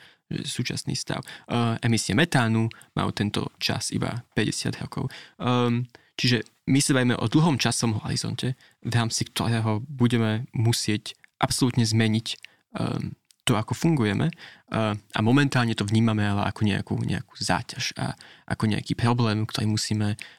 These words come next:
ehm, alebo nemusíme podľa niektorých adresovať. Ehm, ja mám radšej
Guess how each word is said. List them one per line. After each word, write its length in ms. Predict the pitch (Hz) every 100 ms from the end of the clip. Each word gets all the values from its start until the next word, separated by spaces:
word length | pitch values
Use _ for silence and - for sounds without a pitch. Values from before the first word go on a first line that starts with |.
| _ -
ehm, 400 | 101 190 - - - _ _ _ _ _ _ _ -
alebo 320 | 104 104 98
nemusíme 400 | 95 117 - -
podľa 240 | 110 104
niektorých 320 | 107 - 107
adresovať. 560 | - 113 107 - 107 - - - - _ -
Ehm, 320 | 113 104 107 - 123
ja 80 |
mám 160 | 123 131
radšej 240 | 123 -